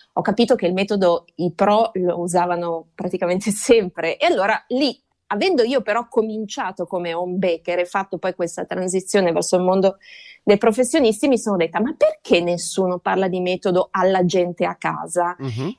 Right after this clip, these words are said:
Speaker 1: E diciamo che da lì mi è venuta un po' l'idea per questo libro, cioè quando con Marco Bolasco di Giunti ci siamo seduti per dire: "Facciamo un libro sul pane insieme?" "Sì, però che libro vorresti fare?" mi ha chiesto lui. Io subito gli ho detto: "Vorrei fare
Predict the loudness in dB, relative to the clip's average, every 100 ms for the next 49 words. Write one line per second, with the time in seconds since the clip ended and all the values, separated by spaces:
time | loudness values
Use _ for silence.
0 | 0 2 2 2 0 0 0 0 2 0
1 | 0 -2 0 -2 -2 -6 -4 -4 -2 -2
2 | -2 -2 0 0 0 -4 -2 -4 -2 -2
3 | 2 2 0 -2 -2 -2 0 0 0 2
4 | 0 0 0 0 0 -2 -4 -2 0 0
5 | -2 -2 -2 2 2 2 -4 -4 -4 -2
6 | 0 2 2 2 0 -2 0 2 2 0
7 | -4 0 2 4 4 4 2 0 0 -2
8 | 0 0 0 2 0 0 -2 -2 -2 0
9 | 0 0 -2 _ -20 -20 _ _ 2 4
10 | 4 4 4 2 2 0 -6 -2 -2 0
11 | -2 -4 -6 -4 -2 0 0 0 -2 -4
12 | -4 -2 -2 -2 -4 -2 -4 -2 -2 0
13 | 0 0 0 0 0